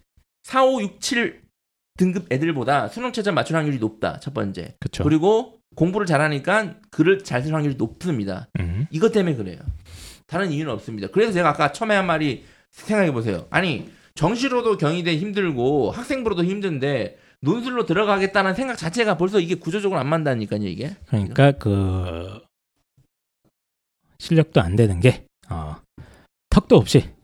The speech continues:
Speaker 2: 논술로 헛된 꿈을 꾸고 있는 이 대한민국의, 어, 수많은 이 하-,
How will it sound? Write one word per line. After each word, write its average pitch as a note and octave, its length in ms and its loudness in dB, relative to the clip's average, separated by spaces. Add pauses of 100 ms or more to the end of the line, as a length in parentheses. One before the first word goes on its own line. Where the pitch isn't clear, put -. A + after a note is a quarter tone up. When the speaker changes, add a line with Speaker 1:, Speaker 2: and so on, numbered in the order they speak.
(180)
Speaker 2:
논술로 B2+ 420 4
헛된 F#3 360 4
꿈을 D3 260 4
꾸고 C3 260 2
있는 G#2 140 2
이 G2 180 -2 (1080)
대한민국의, A2+ 960 4 (120)
어, E2+ 160 -6
수많은 D3+ 540 6 (360)
이 F2 380 -6
하-, - 120 -4